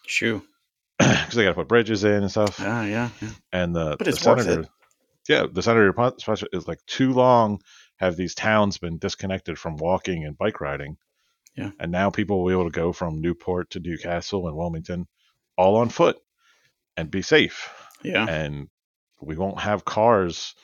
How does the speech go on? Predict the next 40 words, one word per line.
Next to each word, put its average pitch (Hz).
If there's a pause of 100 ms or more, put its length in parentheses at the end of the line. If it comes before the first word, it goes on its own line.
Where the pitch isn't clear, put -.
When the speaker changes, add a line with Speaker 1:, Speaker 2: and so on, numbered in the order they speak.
(440)
Speaker 2:
You 101
know, 98 (1120)
you 110
can 123
just -
go 107
walk. 98
It's -
only 165
two 135
miles 87 (380)
or 85
Speaker 1:
Right. 78
Speaker 2:
whatever, 71
three 92
miles. 87 (420)
Speaker 1:
Yeah. 151
Speaker 2:
You 151
can 110
just 120
walk 101
to 123
dinner." 98 (500)
Speaker 1:
Yeah, 151
that's 104
Speaker 2:
You -
Speaker 1:
the -
way 131
Speaker 2:
know? -
Speaker 1:
it 127
should -
be. - (600)
Speaker 2:
Yeah, 92 (120)
where 104
the, 92 (760)
where 117
the 117
Wilmington 117
bike 117
path -